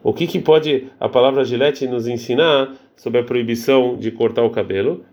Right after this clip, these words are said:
Fala, Gemara, "Vou lá, Vishnei Lavin." Segundo o Rebbe, a palavra gilete que o Nazir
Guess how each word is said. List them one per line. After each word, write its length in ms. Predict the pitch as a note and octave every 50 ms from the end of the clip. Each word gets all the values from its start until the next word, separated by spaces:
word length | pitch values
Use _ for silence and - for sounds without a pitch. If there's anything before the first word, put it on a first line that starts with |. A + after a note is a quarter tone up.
| _ _
Fala, 140 | - F#2+ G#2
Gemara, 260 | C3+ E3 E3+ E3 D3
"Vou 140 | D3 F3 F#3
lá, 360 | F#3+ G3+ G#3 G#3 G#3 G3 F3+
Vishnei 340 | D#3+ D3+ C#3+ C3+ - D3+ D3
Lavin." 380 | C#3 A#2+ A2 G#2+ G2+ G#2 G2+
Segundo 320 | G2+ - - - C#3 E3+ F3
o 40 |
Rebbe, 380 | E3+ F#3 A3 G3+ F3+ F3 E3+ E3+
a 140 | - - A#2
palavra 400 | - - A2+ B2+ C3+ C3 B2 A#2
gilete 480 | G#2+ A#2 A#2 A#2+ E3 G3+ G3+ G3 C#3
que 140 | C3 C3 C3
o 20 | A#2
Nazir 460 | A#2 A2+ G#2+ A2+ D#3 E3+ C#3+ B2+